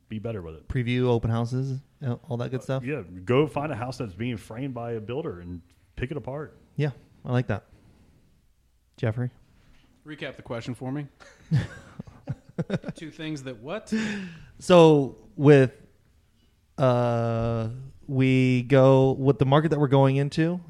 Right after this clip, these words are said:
Speaker 2: and the different types of brokerages, like, tying it all together, like, what's one or two pieces of advice that you'd give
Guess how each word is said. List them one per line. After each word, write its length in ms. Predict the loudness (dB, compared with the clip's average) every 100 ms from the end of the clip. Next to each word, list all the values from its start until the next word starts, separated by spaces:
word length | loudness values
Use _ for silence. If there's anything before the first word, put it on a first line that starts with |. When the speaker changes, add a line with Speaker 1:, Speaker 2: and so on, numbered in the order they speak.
| -18 -8
Speaker 2:
and 640 | -4 -2 -2 -4 -4 -4
the 80 | -4
different 260 | -4 -4 -6
types 180 | -10
of 60 | -10
brokerages, 560 | -10 -10 -6 -6 -6 -8
like, 240 | -14 -12
tying 240 | -6 -2 2
it 60 |
all 120 | 0
together, 260 | 0 -2 -2
like, 160 | -4 0
what's 340 | 0 0 -6
one 260 | -6 -4 -4
or 60 |
two 160 | -6 -8
pieces 220 | -8 -6
of 60 | -4
advice 260 | -2 -4 -6
that 260 | -10 -8
you'd 220 | -8 -8
give 360 | -6 -6 -4 -8